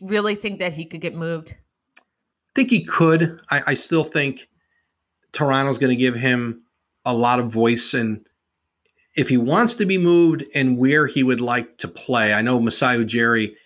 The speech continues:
Speaker 2: he's not going to send Kyle Lowry to an outpost or a place that he, a team that would trade for his bird rights because they wanna re-sign him, that he doesn't have interest in being. And I think at this point in Kyle's career,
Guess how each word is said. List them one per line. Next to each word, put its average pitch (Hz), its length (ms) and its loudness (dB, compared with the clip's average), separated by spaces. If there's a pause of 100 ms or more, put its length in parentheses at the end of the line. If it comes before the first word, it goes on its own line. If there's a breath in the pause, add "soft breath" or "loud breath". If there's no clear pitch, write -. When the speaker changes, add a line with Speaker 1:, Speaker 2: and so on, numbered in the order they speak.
(240 soft breath)
Speaker 2:
he's 123 220 -4
not 131 340 0
going 123 300 2
to - 80 -8
send 117 320 -2
Kyle 110 300 -2
Lowry 104 420 0
to 104 320 -2
an 95 80 0
outpost 95 520 -4
or 104 60 -2
a 104 60 0
place 117 500 0 (640 loud breath)
that 110 380 0 (180)
he, 120 680 -2 (440)
a 123 80 0
team 139 400 0
that 120 300 0 (180)
would 117 160 -2
trade 127 280 0
for 120 120 -2
his 104 140 -2
bird 117 300 2
rights 113 280 0
because 110 260 -2
they 117 80 0
wanna 110 240 -2
re-sign 113 420 -2
him, 107 80 -2
that 98 120 -4
he 101 80 -8
doesn't 107 220 -2
have 104 140 -2
interest 101 320 -4
in 101 80 -6
being. 104 260 2
And 98 60 0
I 104 60 -2
think 113 160 0
at 101 60 -2
this 117 140 -2
point 113 240 -4
in 110 40 -8
Kyle's 107 320 -2
career, 107 500 0